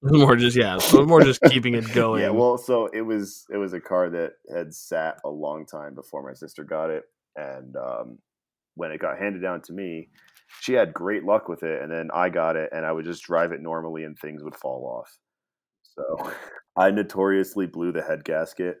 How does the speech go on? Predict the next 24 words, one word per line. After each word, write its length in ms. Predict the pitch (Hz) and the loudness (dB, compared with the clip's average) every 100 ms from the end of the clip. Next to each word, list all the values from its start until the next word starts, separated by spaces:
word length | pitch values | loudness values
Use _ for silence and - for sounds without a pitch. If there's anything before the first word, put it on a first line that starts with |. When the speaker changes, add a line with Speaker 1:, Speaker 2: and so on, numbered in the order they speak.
| _ _ _ _ _ _ - | _ _ _ _ _ _ -14
Speaker 2:
cresting 680 | - 92 - - 95 92 | -4 -4 -4 -6 -8 -6
a 120 | 82 78 | -8 -10
hill 540 | - 85 87 95 101 _ _ _ | -8 -6 -6 -8 -12 _ _ _
at 160 | 85 - | -12 -12
twenty-five 560 | - 90 82 85 82 85 | -10 -10 -8 -6 -6 -8
miles 320 | 82 80 80 | -10 -10 -12
an 80 | 76 | -14
hour. 420 | 78 82 90 _ _ _ _ _ _ _ _ _ _ _ - | -12 -10 -12 _ _ _ _ _ _ _ _ _ _ _ -20
<laughs> 80 | - - - - _ _ _ - _ _ _ _ _ _ _ - - | -18 -16 -14 -14 _ _ _ -20 _ _ _ _ _ _ _ -20 -8
And 180 | 85 85 | -6 -6
forty 360 | - 98 95 95 | -4 -2 -2 -4
feet 240 | - 95 | -2 -4
of 80 | 87 | -4
smoke 420 | - 92 87 - | -10 -8 -6 -8
just 200 | - 82 | -14 -14
came 300 | - 90 85 - | -12 -12 -12 -14
pouring 420 | - 90 85 85 | -4 -2 0 -2
out 120 | 87 | -4
of 60 | 82 | -6
the 60 | |
tailpipe 520 | 82 82 80 87 90 82 | -8 -8 -6 -6 -6 -8
at 80 | - | -12
random. 640 | 76 78 78 78 85 90 _ _ _ _ _ - | -12 -10 -12 -12 -14 -14 _ _ _ _ _ -14
Uh, 280 | 87 80 76 | -8 -8 -8